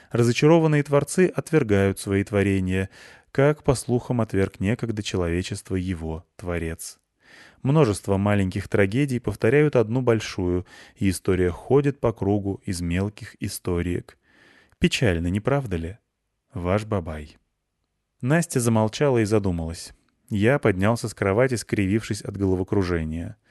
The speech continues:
Постоял, покрутил головой из стороны в сторону. На ринг мне рано, но ходить смогу. Интересно, где моя одежда? Обшарив шкафчик, нашёл пакет с грязными драными тряпками, которые, очевидно, ею когда-то были.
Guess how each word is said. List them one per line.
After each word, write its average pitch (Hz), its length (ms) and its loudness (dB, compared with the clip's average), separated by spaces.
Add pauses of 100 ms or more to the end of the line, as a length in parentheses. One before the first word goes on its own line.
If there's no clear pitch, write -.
(380)
Постоял, 117 680 2
покрутил 113 480 -2
головой 98 420 2
из 107 60 -4
стороны 98 360 -2
в - 80 -10
сторону. 85 500 -4 (500)
На 143 140 2
ринг 98 280 -2
мне 92 200 0
рано, 123 380 0
но 117 240 0
ходить 101 400 -2
смогу. 87 480 -4 (480)
Интересно, 104 460 0
где 95 140 -2
моя 131 280 0
одежда? 82 500 -6 (680)
Обшарив - 400 2
шкафчик, - 440 2
нашёл 143 320 2
пакет 123 360 2
с 123 40 -10
грязными 107 500 2
драными 98 420 0
тряпками, 120 520 -2
которые, 110 520 0
очевидно, 113 480 -4
ею 107 480 -2
когда-то 95 500 -2
были. 87 460 -6